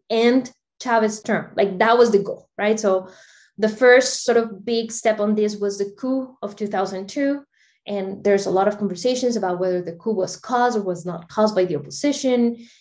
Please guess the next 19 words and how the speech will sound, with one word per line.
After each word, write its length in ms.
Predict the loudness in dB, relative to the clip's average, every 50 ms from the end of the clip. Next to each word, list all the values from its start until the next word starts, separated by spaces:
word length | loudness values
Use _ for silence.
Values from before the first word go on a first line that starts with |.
| _ _
and 120 | -4 -2 0
so 140 | 0 -2 -2
on 80 | -2
and 80 | -4 -4
so 140 | -6 -8 -2
forth. 360 | 2 4 4 4 4 2 0
But 140 | 2 2 2
in 160 | 2 0 -2
general, 420 | 0 0 2 2 2 2 0 0
what 160 | 0 -2 0
they 160 | 0 -2 -2 -2
did 200 | -4 -4 -4 -4
is 100 | -4 -4
they 80 | -2
organized 720 | -2 0 -2 -2 -2 -2 -4 -4 -4 -4 -4 -6 -8 -10 -14 -20 _ _ _ _ _ _ _ _
a, 400 | -6 -4 -2 -2 -2 -2 -4 -6 -8
a 200 | -6 -4 -4 -4
street 460 | -6 -8 -8 -4 -2 0 0 -2 -4
protest 720 | -6 -8 -8 -8 -8 -8 -12 -14 -12 -14 -16 -16 -18 _